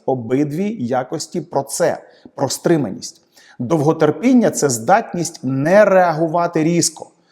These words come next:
коли хочеться відповісти, коли хочеться помститися, коли хочеться покарати.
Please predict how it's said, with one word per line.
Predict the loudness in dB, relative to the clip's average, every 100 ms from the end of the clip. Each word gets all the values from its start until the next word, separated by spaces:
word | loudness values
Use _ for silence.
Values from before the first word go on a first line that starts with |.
| _
коли | 0 2 2
хочеться | 2 0 2 -2 0
відповісти, | -2 0 0 0 0 0 0 -2 -14 _
коли | -4 -2 -2
хочеться | -2 -2 -2 -2 0
помститися, | 0 -2 2 2 2 -4 -8 -12 _ _
коли | 0 0
хочеться | -2 -4 -4 -4 -4
покарати. | 0 -2 0 0 0 -4 -8